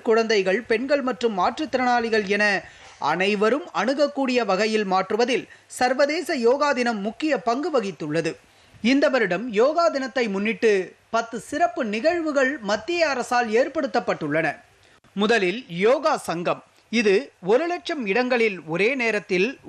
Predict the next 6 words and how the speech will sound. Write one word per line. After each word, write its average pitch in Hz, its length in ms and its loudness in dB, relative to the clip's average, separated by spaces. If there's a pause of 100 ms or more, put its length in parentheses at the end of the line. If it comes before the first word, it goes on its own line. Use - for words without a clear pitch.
ஒரே 247 240 2
மாதிரியான 262 600 0
யோகா 262 440 2
நடைபெறுவதை 208 760 0
நோக்கமாக 233 600 0
கொண்ட 190 260 -2